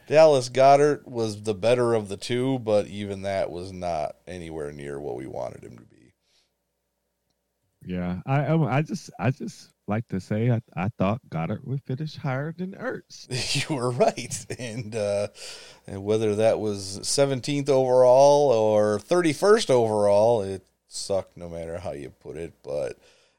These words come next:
Speaker 1: yeah, I mean, Richard
Speaker 2: It
Speaker 1: Rodgers was only three <laughs> spots away from Zach Ertz this
Speaker 2: Yeah.
Speaker 1: year, so
Speaker 2: It sucked towards the playoffs. I think s-,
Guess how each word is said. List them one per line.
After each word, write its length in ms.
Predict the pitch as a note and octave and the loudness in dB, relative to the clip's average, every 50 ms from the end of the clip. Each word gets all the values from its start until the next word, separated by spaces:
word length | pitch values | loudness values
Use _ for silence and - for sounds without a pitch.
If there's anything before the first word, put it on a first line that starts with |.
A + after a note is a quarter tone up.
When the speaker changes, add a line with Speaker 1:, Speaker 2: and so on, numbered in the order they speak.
| _ _ - | _ _ -18
Speaker 1:
yeah, 380 | - - - - - G1+ G1+ - - | -14 -14 -12 -12 -12 -14 -14 -12 -8
I 40 | |
mean, 280 | G2+ A2 A2+ A2+ G#2+ G#2 | -6 -6 -4 -4 -4 -2
Richard 340 | G#2+ B2 A#2+ - A#2 G#2 F2+ | -2 -2 -2 -2 -4 -6 -2
Speaker 2:
It 40 | F#2 | 0
Speaker 1:
Rodgers 540 | G2 G2 G#2 G#2 G2+ G2 G2+ G#2 G2 F#2 | 2 2 2 2 0 -2 -6 -8 -8 -8
was 180 | F#2+ G2+ G2 G2 | -8 -8 -8 -6
only 360 | G2 E2 G#2+ A2 G#2+ G#2 G2+ | -4 -4 -4 -4 -4 -4 -6
three 320 | G2+ - - G#2+ G#2+ G#2+ G2 | -8 -10 -10 -8 -8 -6 -6
<laughs> 120 | - - | -6 -6
spots 440 | - G#2 A2+ G#2+ - A#2 - - - | -2 -2 -2 -4 -4 -4 -4 -4 -4
away 240 | A2 F#2 F#2+ - - | -4 -4 -4 -6 -6
from 400 | - - - - - - B2+ B2 | -6 -10 -16 -18 -14 -10 -10 -8
Zach 360 | G#2+ F#2 G2+ F#2+ F#2 F#2+ - | -8 -6 -6 -4 -6 -6 -8
Ertz 360 | - - E2+ F#2 - - - | -10 -12 -12 -12 -10 -12 -12
this 320 | - - F#2 F2 F2 E2+ F2 | -8 -6 -6 -6 -4 -6 -6
Speaker 2:
Yeah. 80 | - - - | -8 -10 -12
Speaker 1:
year, 120 | - F#2 G2 | -12 -14 -14
so 500 | - - - E2+ F2+ E2+ D#2+ F2 F2+ F#2+ _ | -12 -12 -10 -8 -8 -8 -8 -8 -10 -10 _
Speaker 2:
It 160 | - D#3 F#3 F3+ | -2 0 0 0
sucked 500 | - - - D#3+ D3 C#3+ D#3 D#3+ _ - | -2 -2 0 2 2 2 2 -2 _ -4
towards 300 | - D3 D3 C#3 D3 - | -2 0 0 0 0 -4
the 100 | - B2+ | -6 -6
playoffs. 440 | - A#2 A#2+ B2 B2 C3 C#3+ D3+ - | -4 -2 -2 0 0 0 -2 -2 -4
I 60 | C3 | -4
think 200 | A#2+ - D#3 C#3+ | -6 -6 -6 -10
s-, 280 | - - - - - - | -10 -18 -20 -20 -20 -20